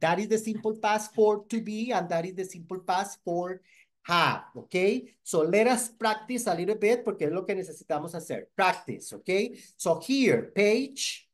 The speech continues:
ahí tienen toda una explicación de to be on page, ese es page, uh, let me see, page forty-three. Four three, that is to be,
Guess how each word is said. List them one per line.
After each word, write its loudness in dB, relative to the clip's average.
ahí -2
tienen 2
toda 0
una -4
explicación -2
de -2
to 2
be 0
on -2
page, -6
ese -6
es -14
page, -12
uh, -10
let -10
me -10
see, -14
page -10
forty-three. 2
Four 8
three, 0
that 6
is 0
to 2
be, 0